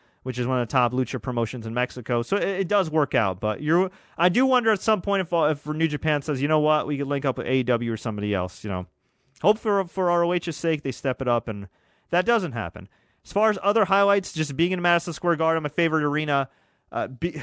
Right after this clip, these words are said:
seeing twenty thousand people or nearly twenty thousand people chant for these New Japan guys, just very, a very surreal and incredible experience, and I'll never forget it. Uh, so if you haven't been to a New Japan R O H joint show,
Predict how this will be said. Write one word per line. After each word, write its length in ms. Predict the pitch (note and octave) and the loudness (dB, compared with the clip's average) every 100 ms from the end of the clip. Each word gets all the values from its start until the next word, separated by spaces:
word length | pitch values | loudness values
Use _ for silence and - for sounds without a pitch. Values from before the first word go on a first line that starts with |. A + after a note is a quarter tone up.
| - | -12
seeing 520 | - F#3+ G3 F#3+ E3+ | -6 0 2 0 -4
twenty 280 | - F#3+ F3+ | -4 -2 0
thousand 360 | F3 E3 E3 C#3+ | 2 2 0 -6
people 280 | E3+ D#3+ | -6 -2
or 60 | D#3+ | -2
nearly 200 | D#3 D3+ | 0 -2
twenty 200 | E3 D#3 | -2 2
thousand 260 | D3 C#3 C3+ | 2 0 -6
people 240 | D3+ C#3+ | -6 -4
chant 300 | - D#3+ G#2 | 0 0 0
for 80 | D3 | -2
these 100 | C3 | -2
New 120 | C#3+ | -4
Japan 340 | C3+ D3+ C#3 | -4 -4 -2
guys, 460 | C3 B2 A#2 A#2 - _ _ _ _ _ _ | 0 0 0 -6 -14 _ _ _ _ _ _
just 200 | - C4+ | -2 -2
very, 500 | F3+ F#3+ A3+ C4+ A#3+ F#3 | 0 2 2 2 0 -2
a 60 | |
very 280 | D3 G#3+ C4+ | 0 0 0
surreal 540 | - G3+ F3+ F#3 F#3+ | 0 0 2 4 4
and 80 | E3+ | 2
incredible 460 | C#3 - D#3+ D3+ D3+ | -4 0 0 2 0
experience, 520 | - - D3+ D3+ C3+ | -2 -2 0 0 0
and 100 | C3 | -2
I'll 140 | B2+ | -2
never 300 | B2 C3 B2+ | 2 0 0
forget 380 | A#2+ A#2+ A2+ A2+ | -2 -2 2 2
it. 180 | A2 - _ _ _ _ | 2 -4 _ _ _ _
Uh, 100 | D#2 | -8
so 300 | - C#3+ C3 | -4 0 2
if 200 | B2+ A#2+ | 2 0
you 80 | E3 | 0
haven't 180 | G#3 G3+ | 0 0
been 100 | G3+ | 0
to 80 | F3 | 0
a 40 | |
New 140 | E3+ | 0
Japan 640 | D3+ D3 D#3 D#3 D3+ C#3+ F2 | 0 -2 0 0 -2 -10 -6
R 160 | - C#3+ | 2 4
O 100 | D3 | 4
H 200 | C#3+ - | 2 0
joint 240 | C#3 C3+ | 0 0
show, 360 | - C#3 B2 | 2 2 4